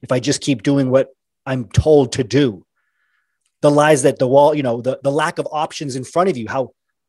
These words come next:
there's fewer options today than there was even a couple of years ago in academia, the hundreds of thousands of jobs lost in higher education over the past year, the faulty equipment, the lack of resources that you have,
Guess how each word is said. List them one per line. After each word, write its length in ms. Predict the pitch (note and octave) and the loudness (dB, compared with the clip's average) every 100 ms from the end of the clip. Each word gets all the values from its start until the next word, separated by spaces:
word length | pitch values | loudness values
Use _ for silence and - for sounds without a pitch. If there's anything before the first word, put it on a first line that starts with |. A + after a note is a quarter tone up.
| _ | _
there's 220 | C3+ - | -8 -8
fewer 520 | - F#3 G3 F3 E3 | -8 2 6 6 6
options 380 | D#3+ D#3+ - D3 | 2 -2 -2 -6
today 380 | - C3+ F3 F#3+ | -4 0 4 4
than 140 | D3+ | 4
there 100 | D3 | 2
was 280 | C#3 D#3 C#3+ | 4 4 2
even 220 | E3 D#3+ | -2 -4
a 60 | D3 | -4
couple 280 | - E3+ D#3 | -4 -2 -2
of 80 | D#3+ | -2
years 200 | B3 G#3+ | -4 0
ago 220 | D3 A#2 | 0 0
in 40 | |
academia, 640 | A2+ - A2 A2 G2+ F#2 G2 | -6 -12 -14 -14 -14 -10 2
the 180 | C3+ | 4
hundreds 560 | A#2 - G3+ F#3+ F#3 C#3 | 4 2 2 6 4 6
of 160 | C#3 G#2+ | 0 0
thousands 600 | - D3+ F3+ E3 E3 D3 | -4 2 2 2 2 0
of 100 | A#2+ | 0
jobs 580 | - E3 D#3 G#2 - - _ B2+ | 0 2 0 -2 -12 -16 _ 2
lost 340 | C#3 C#3 - | 4 4 0
in 200 | B2+ A2+ _ | -4 -4 _
higher 300 | - D3+ D3 | 2 4 6
education 580 | C3+ B2 D#3 D#3 D#3 A#2+ | 2 0 -2 -2 -4 -8
over 100 | A2 | -8
the 80 | G#2+ | -10
past 320 | A2+ G#2+ - | -12 -12 -12
year, 240 | G#2 - _ _ _ - - - - _ - | -12 -14 _ _ _ -20 -20 -20 -20 _ -4
the 80 | C#3 | -2
faulty 420 | - F3+ F#3 E3+ | 4 4 6 2
equipment, 760 | D#3+ - B3+ F#3+ B2+ G#2 - - | 2 2 2 2 -10 -10 -16 -4
the 80 | B2+ | -2
lack 300 | D3 E3+ F3+ | 2 0 2
of 200 | C3 C3 | 0 0
resources 640 | G3+ G#3 E3+ C#3+ - A#2 | 0 2 2 2 0 -2
that 200 | A#2+ - | -2 -2
you 80 | A#2 | -8
have, 160 | G#2+ | -8